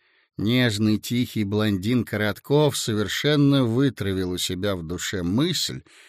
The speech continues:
что существуют на свете так называемые "превратности судьбы",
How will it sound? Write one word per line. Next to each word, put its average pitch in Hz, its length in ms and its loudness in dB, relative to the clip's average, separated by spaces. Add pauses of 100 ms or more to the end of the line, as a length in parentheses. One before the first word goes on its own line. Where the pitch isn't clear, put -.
(200)
что 143 440 2
существуют 156 1120 0
на 127 160 2
свете 160 600 0
так 147 320 0
называемые 139 1000 4 (400)
"превратности 135 1080 2
судьбы", 117 800 -2